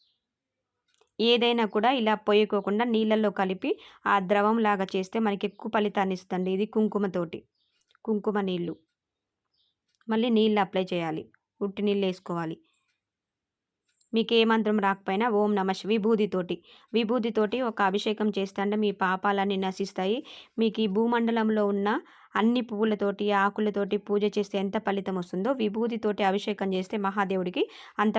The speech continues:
ఫలితం వస్తుంది. మంచిగా కడిగేసుకొని ఉట్టి నీళ్ళతోటి ఇలా పోసేసుకోండి. అలాగే అభిషేకం చేసుకున్న జలాన్ని ఎప్పుడైనా మన శిరస్సు పైన చల్లుకుంటే మన పాపాలన్నీ తగ్గిపోతాయి.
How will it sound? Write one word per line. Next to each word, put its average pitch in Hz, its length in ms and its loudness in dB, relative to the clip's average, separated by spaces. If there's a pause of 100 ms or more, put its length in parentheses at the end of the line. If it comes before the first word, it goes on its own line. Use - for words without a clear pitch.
ఫలితం 202 360 0
వస్తుంది. 185 400 -4
మంచిగా 202 360 -2
కడిగేసుకొని 202 640 0
ఉట్టి 202 220 -2
నీళ్ళతోటి 196 440 -2 (360)
ఇలా 202 120 2 (100)
పోసేసుకోండి. 185 680 -2 (400)
అలాగే 208 300 2 (100)
అభిషేకం 214 420 0 (100)
చేసుకున్న 202 320 -2 (120)
జలాన్ని 190 340 0 (240)
ఎప్పుడైనా 190 360 -2
మన 202 220 0
శిరస్సు 208 340 -2
పైన 196 240 0
చల్లుకుంటే 190 460 -2 (440)
మన 202 80 2 (140)
పాపాలన్నీ 196 560 2 (120)
తగ్గిపోతాయి. 175 680 -4